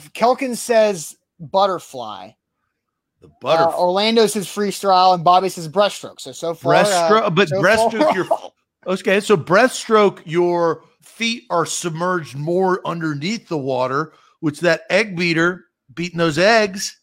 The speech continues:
Speaker 2: maybe that makes sense.
Speaker 1: Freestyle is where you do, is, is this. That's freestyle, right?
Speaker 2: Right.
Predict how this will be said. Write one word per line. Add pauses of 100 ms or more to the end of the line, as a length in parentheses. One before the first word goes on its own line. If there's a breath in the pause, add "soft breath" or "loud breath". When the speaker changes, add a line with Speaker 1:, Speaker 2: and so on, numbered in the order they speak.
(120)
Speaker 2:
maybe
that
makes
sense. (1800)
Speaker 1:
Freestyle
is
where
you
do,
is,
is
this. (580)
That's
freestyle, (120)
right? (1080 soft breath)
Speaker 2:
Right.